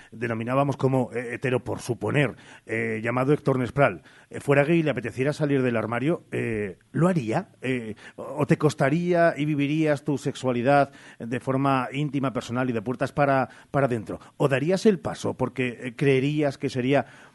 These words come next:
no sé si un ejemplo, pero sí un camino por recorrer?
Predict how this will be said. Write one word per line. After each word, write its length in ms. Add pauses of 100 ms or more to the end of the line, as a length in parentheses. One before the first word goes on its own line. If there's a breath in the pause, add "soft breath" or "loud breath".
no 80
sé 100
si 80
un 80
ejemplo, 480 (220 loud breath)
pero 140
sí 120
un 80
camino 320
por 160
recorrer? 420